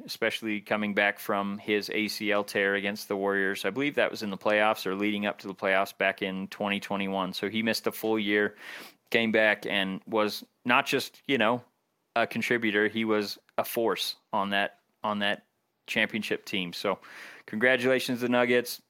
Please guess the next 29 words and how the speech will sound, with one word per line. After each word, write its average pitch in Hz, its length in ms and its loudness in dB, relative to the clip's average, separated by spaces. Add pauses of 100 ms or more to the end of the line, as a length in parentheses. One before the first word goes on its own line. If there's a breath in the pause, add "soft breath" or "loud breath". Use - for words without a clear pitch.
and 98 480 -2
Miami. 113 760 2
I 107 80 -2
mean, 107 240 -2
hell 127 220 2
of 113 100 0
a 113 40 0
run 110 220 0
by 104 140 2
them, 101 400 0 (120)
an 110 180 -2
eight 113 280 0
seed 107 320 -2
coming 107 280 0
out 104 140 4
of 98 60 -2
the 98 100 0
play-in 98 560 -2 (580 loud breath)
to 101 280 -2
go 98 220 2
all 107 200 4
the 110 100 2
way 107 160 2
to 107 80 -2
the 104 140 -2
N 104 80 -2
B 104 120 2
A 101 80 2
Finals, 98 600 -2